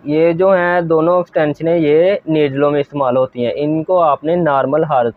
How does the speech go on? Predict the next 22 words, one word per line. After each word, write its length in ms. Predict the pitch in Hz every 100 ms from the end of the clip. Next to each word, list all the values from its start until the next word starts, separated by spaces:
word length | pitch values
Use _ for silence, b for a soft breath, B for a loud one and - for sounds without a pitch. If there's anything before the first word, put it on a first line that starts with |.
| -
में 160 | 135 135
ही 160 | 147
रखना 320 | 160 117 110
है। 180 | 104 - - _ _ b b b _ _ _ _ _ _ _ _ _ -
और 140 | 175
इसको 400 | 170 - 208 214
सरसों 360 | 208 180 - 190
का, 160 | 185 160
इन 240 | 165 185
दोनों 260 | 170 175 190
धागों 320 | 190 151 165
को 80 | 180
आपने 380 | 170 151 156 208
सरसों 320 | 190 156 175
का 100 | 175
तेल 240 | 165 151
लाजमी 360 | 185 160 156 165
लगा 240 | 160 143
लेना 220 | 117 110 104
है, 60 |
ठीक 220 | 107 151
है। 140 | 202